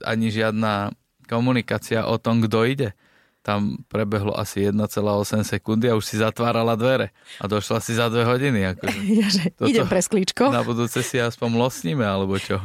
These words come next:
Speaker 2: Akože, dobré, dobré tiež na zamyslenie je to, že my sme si to nevšimli, že Anka je bez okul-, bez vlastne
Speaker 1: Tak
Speaker 2: sklíčka. Ale tak ne-,
Speaker 1: počkaj, jak,
Speaker 2: nepozeráme jej
Speaker 1: jak,
Speaker 2: moc do
Speaker 1: akože
Speaker 2: očí. Zase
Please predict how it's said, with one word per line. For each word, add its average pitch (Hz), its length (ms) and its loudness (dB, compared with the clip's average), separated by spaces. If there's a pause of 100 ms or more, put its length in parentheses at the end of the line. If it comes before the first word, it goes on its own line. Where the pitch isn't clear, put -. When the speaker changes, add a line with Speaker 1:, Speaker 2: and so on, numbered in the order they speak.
(140)
Speaker 2:
Akože, 233 400 0
dobré, 208 400 0
dobré 196 240 0
tiež 196 240 2
na 180 80 4
zamyslenie 175 560 4
je - 20 -10
to, 175 140 4
že 165 80 2
my 165 160 2
sme 185 160 4
si - 80 -6
to 151 160 -2
nevšimli, 165 400 0
že 160 80 2
Anka 156 240 0
je 156 80 0
bez 151 80 2
okul-, 156 320 -2
bez 156 320 -4
vlastne 151 560 -2
Speaker 1:
Tak - 240 -6 (560)
Speaker 2:
sklíčka. 190 560 0 (240)
Ale 190 160 2
tak 208 160 2
ne-, 240 80 4
Speaker 1:
počkaj, 214 160 2
jak, 202 160 2
Speaker 2:
nepozeráme 202 480 2
jej 160 80 2
Speaker 1:
jak, 160 80 0
Speaker 2:
moc 160 160 0
do 156 160 0
Speaker 1:
akože 160 80 2
Speaker 2:
očí. 139 240 0 (640)
Zase 160 320 -8